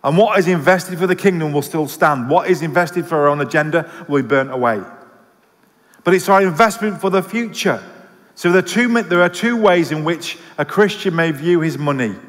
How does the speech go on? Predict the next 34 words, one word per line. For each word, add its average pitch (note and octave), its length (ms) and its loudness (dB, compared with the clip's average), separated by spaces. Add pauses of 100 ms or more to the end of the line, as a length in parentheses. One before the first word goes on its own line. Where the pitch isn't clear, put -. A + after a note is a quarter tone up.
(560)
How A3 260 4
much A#3 300 -4
of G3 80 0
my F#3 180 4
money F#3 280 0
shall E3+ 200 -2
I D#3 80 4
use D3 220 0
for - 160 -8
God, A#2+ 440 0 (300)
or C#3 100 -2
how G3 280 4
much G3 320 -4
of C3 160 -4
God's F#3+ 300 2
money C#3+ 420 -2 (320)
shall D3 260 0
I C#3+ 60 4
use C#3 240 0
for - 160 -12
myself? C3+ 840 -2 (1120)
See, G#3+ 220 2
it G#3 140 -6
all A3 300 4
depends F#3 800 0 (280)
how F3 180 4
you E3+ 720 -2
view D#3 920 0
your D#3 200 0
possessions C3+ 1040 -2 (640)
in D3+ 160 -2
your D3 160 2
own D3+ 220 0
life. D#3 580 0